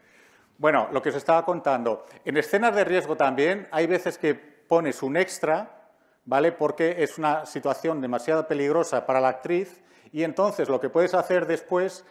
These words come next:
es hacer un deepfake de la cara de la actriz sobre la cara de la extra,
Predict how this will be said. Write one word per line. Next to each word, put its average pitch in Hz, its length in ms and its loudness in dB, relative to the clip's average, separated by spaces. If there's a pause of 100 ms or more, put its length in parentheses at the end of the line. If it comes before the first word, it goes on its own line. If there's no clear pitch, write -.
(160)
es 160 220 0
hacer 160 240 0
un 165 140 -6
deepfake 170 680 -2 (240)
de 151 460 0
la 127 260 -2
cara 165 220 4
de 151 80 0
la 151 80 4
actriz 180 340 -2
sobre 180 340 0
la 143 160 0
cara 156 200 2
de 135 100 0
la 113 180 -2
extra, 101 420 -12